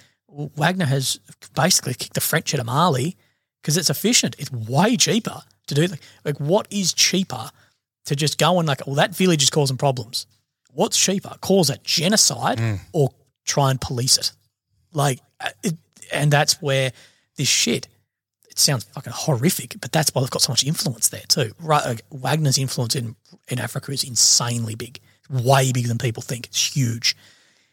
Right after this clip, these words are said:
Speaker 1: And they've got a shitload of combat experience, a heap of money, um, as there's funding both out of the Russian government and from other private industries too. It's like Gazprom, who's Russia's gas company.
Speaker 2: Yeah.
Speaker 1: M-, one of the biggest companies in the world,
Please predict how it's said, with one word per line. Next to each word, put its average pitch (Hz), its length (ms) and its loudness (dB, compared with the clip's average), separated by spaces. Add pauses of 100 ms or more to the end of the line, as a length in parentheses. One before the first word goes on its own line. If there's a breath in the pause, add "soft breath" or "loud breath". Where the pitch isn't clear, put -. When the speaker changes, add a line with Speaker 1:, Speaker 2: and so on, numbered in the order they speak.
(240 soft breath)
Speaker 1:
And 131 360 -2 (120)
they've - 140 -20
got 123 180 -2 (220)
a - 40 -20
shitload - 640 2
of 107 60 -6
combat 110 220 -4
experience, 110 480 -4 (200)
a 147 100 0
heap - 580 0
of 110 100 -6
money, 107 340 -8 (500)
um, 107 400 -4 (340)
as 123 180 2
there's 123 160 2
funding 120 400 0
both 123 280 2
out 113 120 2
of 110 60 -2
the 104 140 -2 (100)
Russian 123 280 0
government 113 400 0
and 113 240 -6
from 110 180 -4
other 107 300 -2 (260)
private 113 360 0
industries 117 420 -2
too. 113 220 0 (220 loud breath)
It's - 100 -2
like - 100 4
Gazprom, 113 500 -2 (160)
who's 120 180 -2
Russia's 123 320 0 (160)
gas 123 220 4
company. 127 400 -6 (220)
Speaker 2:
Yeah. 117 240 -2
Speaker 1:
M-, 139 300 -8
one 160 100 6
of 143 80 4
the 139 40 2
biggest 139 160 2
companies 123 360 -2
in 143 180 2
the 127 80 0
world, 117 420 0